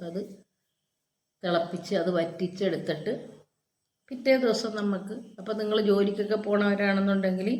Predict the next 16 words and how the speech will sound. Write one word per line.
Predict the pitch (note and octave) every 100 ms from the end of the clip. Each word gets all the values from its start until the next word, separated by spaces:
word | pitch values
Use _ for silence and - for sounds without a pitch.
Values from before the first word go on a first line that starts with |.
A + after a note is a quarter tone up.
| - - - _ _ -
ശനിയാഴ്ച | G3+ G3 F3+ F#3 G3
രാത്രി | F#3+ F3+ F#3 G3
ചെയ്ത് | F#3+ F3
വെച്ചേക്കണം, | F3 E3+ F3 E3+ G3
ഞായറാഴ്ച | A#3+ A3 F#3 F3 F3 - G3+ G3 - - _ _ _ _ -
ഇട്ടേക്കണം | F3+ F#3 D3 C#3+ C#3+ - - - _ _ _ _ _ _ _
തലയിൽ. | D#3+ D3+ C#3+ C#3 - - -
അപ്പം | F#3 F#3+
നല്ലൊരു | F#3 F3+ G#3 G3 G#3+ - - - _ _ _
ഇതാണ് | F#3+ G3 F3+ G3+
മുടി | F#3+ F3+ G3 B3+ - - _
വളർച്ചയ്ക്ക് | F3+ F3+ F#3 - F#3 F#3+
ഏറ്റവും | F#3+ - - _ _ _ G#3+ G#3
ബെറ്റർ | F#3 F3 - G3
ആയിട്ടാണ് | F#3+ F3+ E3+ E3
ഇത്. | D3